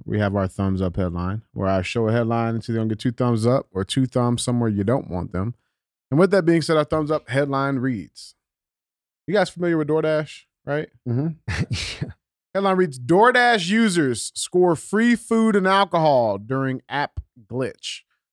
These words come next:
Speaker 1: Twitter users posted about their orders of alcohol, Plan B, and chicken wings during the glitch.
Speaker 3: <laughs>
Speaker 1: So,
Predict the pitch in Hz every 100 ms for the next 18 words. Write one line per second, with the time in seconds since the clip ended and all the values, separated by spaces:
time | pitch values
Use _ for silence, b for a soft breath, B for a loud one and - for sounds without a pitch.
0 | _ - 151 147 143 131 127 - 139 131
1 | 131 127 120 120 131 139 127 117 135 143
2 | 147 143 147 143 - 156 165 160 151 156
3 | 135 - 196 170 135 107 90 - _ _
4 | _ _ - 117 117 110 92 76 - B
5 | B 571 539 B B _ _ _ _ -
6 | 180 170 165